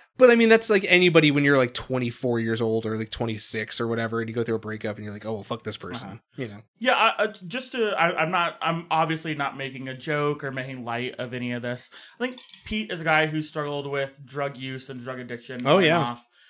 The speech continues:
Speaker 2: Um,
Speaker 1: And mental health issues, yeah.
Speaker 2: you know, the, the, the, uh, the stresses of being that famous. Ashley Simpson is also massively famous. I, I think it just, it, I, I, I, it's probably a very stressful situation to have a relationship,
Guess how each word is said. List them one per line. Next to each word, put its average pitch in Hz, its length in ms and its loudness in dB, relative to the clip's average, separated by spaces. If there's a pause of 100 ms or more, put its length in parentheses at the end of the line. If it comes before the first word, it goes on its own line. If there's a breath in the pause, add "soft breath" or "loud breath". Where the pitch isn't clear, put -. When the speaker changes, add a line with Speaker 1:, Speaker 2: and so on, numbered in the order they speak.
(240 soft breath)
Speaker 2:
Um, 113 460 -4 (500)
Speaker 1:
And 208 140 4
mental 202 240 2
health 117 240 -2
issues, 113 380 -4
yeah. 110 180 -6 (160)
Speaker 2:
you 180 100 2
know, 175 160 4
the, 143 320 0
the, 123 600 -6
the, 117 340 -8
uh, 110 360 -10
the 123 100 -16
stresses 135 400 -10
of 131 80 -10
being 127 220 -6
that - 180 -10
famous. 156 500 -4
Ashley 135 240 -6
Simpson 131 320 -14
is 131 120 -14
also 123 280 -8
massively 123 440 -10
famous. 123 400 -12 (480 loud breath)
I, 160 180 2
I - 20 0
think 226 300 2
it 190 80 -2
just, 190 240 -6
it, 156 240 0
I, 139 60 0
I, 135 520 -2
I, - 60 -10 (140)
it's - 100 -12
probably 165 300 -2
a 143 80 0
very 143 420 -6
stressful 135 680 -10
situation 127 720 -12
to 123 320 -10
have 123 240 -6
a - 20 -10
relationship, 123 580 -10